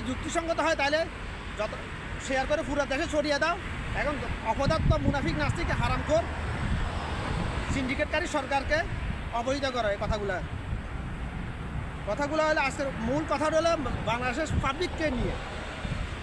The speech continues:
বাংলাদেশের পাবলিক যতদিন নিজের ইমান আমানত বিক্রি করা বন্ধ করবে না, অর্থাৎ ভোটের সময় আসলে পাঁচ হাজার, দশ হাজার টাকার জন্য নিজের ইমান বিক্রি করা বন্ধ করবে না, ততদিন বাংলাদেশে কখনো বা দুর্নীতি, লুটপাট, সিন্ডিকেট, চাঁদাবাজিগুলো বন্ধ হবে না। কারণ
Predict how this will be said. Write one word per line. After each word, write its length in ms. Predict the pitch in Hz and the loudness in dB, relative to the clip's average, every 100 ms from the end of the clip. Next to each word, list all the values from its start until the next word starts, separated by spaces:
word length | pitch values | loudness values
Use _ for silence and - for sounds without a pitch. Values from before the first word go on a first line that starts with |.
| - - | -8 -4
বাংলাদেশের 480 | 294 233 247 262 330 - | -2 -2 -2 0 -2 -2
পাবলিক 420 | 269 262 - 339 302 - - - 208 | 0 0 0 0 0 -4 -6 -4 -2
যতদিন 380 | 247 262 277 262 | 0 0 -2 -2
নিজের 260 | 254 269 262 | 0 0 -2
ইমান 280 | 254 262 262 | -2 0 0
আমানত 420 | 269 254 254 254 - | 0 0 0 0 -4
বিক্রি 200 | - - | -8 -2
করা 140 | 262 | 0
বন্ধ 220 | 294 269 277 | 0 0 2
করবে 260 | 294 240 202 | 0 0 -2
না, 40 | |
অর্থাৎ 320 | 175 208 277 180 | -2 -4 -4 -4
ভোটের 240 | 214 233 240 | -2 -2 -2
সময় 200 | 247 285 | -2 0
আসলে 160 | 277 294 269 | 0 -2 -2
পাঁচ 140 | 247 262 | -4 -2
হাজার, 200 | 269 285 | -2 -2
দশ 120 | 254 247 | -2 -2
হাজার 160 | 277 | -2
টাকার 200 | 269 269 277 | -2 -4 -2
জন্য 120 | 285 320 - - - | -2 -2 0 -2 0
নিজের 200 | 240 262 | 0 0
ইমান 220 | 285 277 254 | 2 0 0
বিক্রি 220 | 262 277 | -2 -2
করা 200 | 269 302 | 0 0
বন্ধ 200 | 285 269 | 0 0
করবে 220 | 330 339 | 0 2
না, 80 | 262 | 0
ততদিন 380 | 247 247 240 277 254 | -2 -2 -2 -2 -2
বাংলাদেশে 280 | 233 233 269 | -2 -2 -2
কখনো 240 | 240 254 | -4 -4
বা 120 | 269 269 - - - - - - - - - - - - | -4 -4 -6 -6 -4 -4 -4 -4 -4 -4 -6 -6 -2 0
দুর্নীতি, 320 | 247 240 220 254 | 0 -2 -2 -2
লুটপাট, 320 | 247 214 247 | -4 -4 -4
সিন্ডিকেট, 320 | 254 233 240 262 | -2 -2 -2 -2
চাঁদাবাজিগুলো 520 | 262 233 233 240 247 | -2 -2 -2 -2 -2
বন্ধ 200 | 226 226 | -2 0
হবে 180 | 220 196 | 0 0
না। 80 | |
কারণ 300 | 170 208 277 | 0 0 2